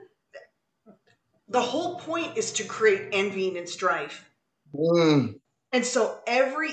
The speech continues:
Speaker 1: evil work, we, you just open up the door to the devil. Come on
Speaker 2: Mm-hmm.
Speaker 1: in.
Speaker 2: I know it.
Speaker 1: It's
Speaker 2: How normal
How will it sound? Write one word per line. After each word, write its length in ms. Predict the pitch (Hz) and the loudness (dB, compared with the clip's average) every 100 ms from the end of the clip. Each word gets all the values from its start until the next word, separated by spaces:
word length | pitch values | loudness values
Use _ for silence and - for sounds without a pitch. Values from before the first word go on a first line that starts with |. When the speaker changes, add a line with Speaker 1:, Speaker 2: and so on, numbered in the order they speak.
| 262 | -6
Speaker 1:
evil 440 | 262 233 254 247 | -6 -2 -2 2
work, 380 | 233 190 - - - _ _ _ _ _ _ _ _ _ _ _ | 2 2 -2 -10 -16 _ _ _ _ _ _ _ _ _ _ _
we, 240 | 247 285 - - 254 | -6 -4 -6 -14 -12
you 140 | 262 | -8
just 240 | 262 - - - | -6 -6 -8 -12
open 400 | 269 294 339 330 | -6 -4 -4 0
up 240 | 311 311 - - _ _ | 0 0 -10 -20 _ _
the 180 | - 269 | -6 -4
door 320 | 269 262 226 | 0 2 2
to 120 | 220 | 2
the 100 | 196 | -2
devil. 500 | 202 208 196 170 147 - | 0 2 2 -2 -8 -10
Come 260 | - 285 349 | -2 2 4
on 360 | 415 427 427 | 6 6 6
Speaker 2:
Mm-hmm. 380 | 143 147 143 143 156 170 | 4 4 4 4 4 4
Speaker 1:
in. 80 | 185 | 0
Speaker 2:
I 140 | 165 - _ - | -4 -16 _ -8
know 560 | 135 139 147 151 151 | -2 2 2 4 2
it. 100 | 127 - 480 | 0 -4 0
Speaker 1:
It's 240 | 427 - | 0 4
Speaker 2:
How 160 | 226 254 | 0 0
normal 760 | 220 185 180 196 220 196 151 | -4 0 2 2 2 2 0